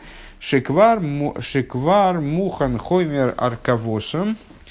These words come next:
лицура архонишель нефиш канал. А, ведь мы сказали, что в каждую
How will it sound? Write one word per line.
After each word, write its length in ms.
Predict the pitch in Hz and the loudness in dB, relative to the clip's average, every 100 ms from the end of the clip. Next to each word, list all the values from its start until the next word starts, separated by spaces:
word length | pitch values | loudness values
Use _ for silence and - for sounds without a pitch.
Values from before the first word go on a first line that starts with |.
| - - - - | -20 -20 -20 -4
лицура 640 | 127 139 127 - 202 202 165 | 0 0 0 0 2 4 4
архонишель 600 | 131 185 196 175 147 147 | 2 0 0 -2 -2 0
нефиш 340 | 180 170 - | 0 0 -2
канал. 580 | 151 156 147 113 92 110 - - - - - - | 0 2 2 2 0 -4 -14 -20 -20 -20 -16 -4
А, 540 | 110 107 107 104 104 | 2 4 4 2 0
ведь 200 | 110 117 | -2 -4
мы 100 | 139 | -4
сказали, 440 | 127 156 190 131 | -2 2 4 2
что 160 | 90 - | 0 -6
в 60 | - | 0
каждую 560 | 135 113 110 98 92 | 0 0 0 0 -2